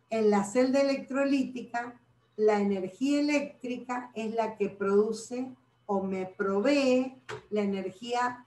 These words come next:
química para que ocurra la reacción. La celda galvánica realiza un trabajo eléctrico,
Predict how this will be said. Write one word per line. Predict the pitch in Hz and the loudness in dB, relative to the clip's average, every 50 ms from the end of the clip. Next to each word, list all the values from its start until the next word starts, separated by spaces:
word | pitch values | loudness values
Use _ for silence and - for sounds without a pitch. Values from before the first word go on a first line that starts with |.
| _ _ - | _ _ -2
química | 262 294 294 277 277 285 277 - 285 277 285 - | 2 2 2 2 2 0 -2 -2 -4 -4 -2 -2
para | 254 226 208 202 196 - | -2 -2 -2 -2 -6 -6
que | - 190 | -8 -8
ocurra | 180 - - 208 214 214 208 202 208 233 233 226 226 - | -8 -8 -6 -2 0 0 0 0 2 0 0 0 -2 -6
la | 202 185 185 185 | -6 -6 -4 -6
reacción. | 175 170 180 175 170 165 - - - - - 370 170 151 - - _ _ _ _ _ _ _ _ _ _ _ _ _ _ _ _ _ _ _ _ _ _ | -6 -6 -6 -8 -8 -8 -12 -16 -18 -12 -8 -8 -8 -8 -10 -16 _ _ _ _ _ _ _ _ _ _ _ _ _ _ _ _ _ _ _ _ _ _
La | - 208 202 202 | -2 0 0 0
celda | 202 - 220 226 226 220 233 226 | 0 -2 -2 0 2 2 2 2
galvánica | 226 214 214 208 220 226 226 226 226 220 - 220 202 202 - - - | 2 2 2 2 2 2 0 0 -4 -4 -2 -2 -2 -2 -4 -10 -10
realiza | 175 185 190 185 190 202 269 349 381 370 - - 277 | -6 -4 -2 0 2 4 6 6 6 6 4 0 0
un | 254 226 208 | 0 0 -2
trabajo | 214 190 196 190 196 202 - - 226 | -2 -2 0 2 0 0 0 -2 -4
eléctrico, | 214 214 247 247 233 - - - 240 226 233 - - 254 277 285 285 - | -2 0 0 0 -2 -2 -8 -10 -10 -10 -10 -10 -8 -6 -6 -6 -8 -10